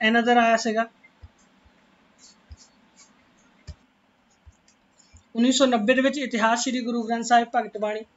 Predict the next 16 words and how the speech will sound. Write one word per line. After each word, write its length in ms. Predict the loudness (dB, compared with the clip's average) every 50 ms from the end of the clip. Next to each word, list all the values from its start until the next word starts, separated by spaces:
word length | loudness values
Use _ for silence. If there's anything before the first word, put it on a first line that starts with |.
| _ _ _ _ _ _ _ _ -4
ਭਾਗ 280 | -2 -2 -2 -2 -2
ਪਹਿਲਾ 240 | -2 -2 -2 -2 -2
ਹੋਏਗਾ 280 | -4 -4 -4 -4 -6 -6
ਜੀ 80 | -8
ਸ਼ਾਇਦ 300 | -8 -4 -2 -2 -2 -2
ਇਹ। 120 | -2 -6 -8 -10 -14 _ _ _ _ _ _ -20 -20 -20 _ _ _ _ -20 -20 _ _ -4
ਤੋ 280 | -2 -2 -2 -2 -6 -10 _ _ _ _ -10 -4
ਇਹ 60 | 0
ਤੋਂ 140 | 2 2 2
ਅੱਗੇ 140 | 4 4 4
ਆ 60 | 4
ਜੀ 120 | 4 0
ਪੰਜਾਬੀ 540 | -2 -2 2 4 6 4 4 4 4 2 2
ਜੀਵਨ 360 | 2 0 0 0 0 -2 -2
ਤੇ 80 | -2 -4
ਸੱਭਿਆਚਾਰ, 540 | -2 -2 -2 -2 -2 -2 0 0 0 0